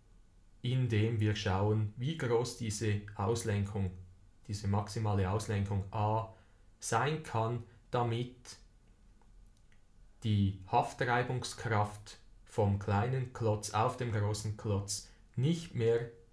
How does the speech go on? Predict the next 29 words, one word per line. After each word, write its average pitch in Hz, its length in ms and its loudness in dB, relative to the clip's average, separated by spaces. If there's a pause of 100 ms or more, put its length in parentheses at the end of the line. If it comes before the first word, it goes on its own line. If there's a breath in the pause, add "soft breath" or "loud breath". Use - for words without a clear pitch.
(440)
groß 107 380 2
genug 104 400 4
ist. 90 340 -2 (180)
Also 95 240 -2 (1500)
so - 360 0 (220)
ab 101 160 0
wann 107 420 2
der 107 180 0
kleine 98 380 -2
Block 101 420 -4
zu 143 120 -4
rutschen 104 340 -4
beginnt. 95 420 -4 (1300 loud breath)
Und 110 140 4
jetzt, - 300 8
wenn 143 220 4
wir 123 200 4
die 98 160 2
Ortsfunktion 104 880 2
haben, 110 400 2
haben 123 300 2
wir 113 180 2
ja 104 140 4
sofort 113 580 -2
auch 101 260 -2 (320 loud breath)
die 127 80 -4
Geschwindigkeitsfunktion 113 1300 -2
von 123 280 0
unserem 117 480 -4